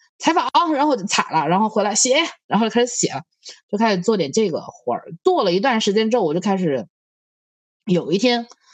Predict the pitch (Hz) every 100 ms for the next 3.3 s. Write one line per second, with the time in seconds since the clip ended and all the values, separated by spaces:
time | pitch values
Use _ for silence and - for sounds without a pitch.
0 | _ - 247 247 165 156 160 202 180 147
1 | 143 127 104 - - 190 185 170 202 170
2 | 156 143 196 254 320 311 139 226 247 240
3 | 277 302 202